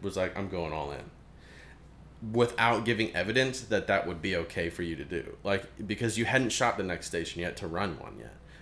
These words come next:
And you didn't know that that approach would work, but you'd made the decision to make that approach and commit to it. Um,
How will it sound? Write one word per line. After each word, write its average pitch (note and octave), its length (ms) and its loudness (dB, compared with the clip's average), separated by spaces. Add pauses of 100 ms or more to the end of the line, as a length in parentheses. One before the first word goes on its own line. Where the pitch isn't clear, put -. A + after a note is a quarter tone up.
And F#2+ 80 0
you G#2 80 2
didn't A2+ 280 6
know B2 280 6
that A2+ 120 6
that G#2 140 6
approach - 380 0
would D#2+ 100 -6
work, F2 480 -2
but G2+ 100 0
you'd F#2+ 160 -2
made A2+ 300 2
the G#2 60 -2
decision G2 760 2 (220)
to G2+ 80 -2
make F#2 220 -2
that F2+ 160 0
approach F2 320 -2
and F2+ 100 -6
commit G2 380 0
to - 120 -6
it. - 160 -8 (540)
Um, F#2 440 0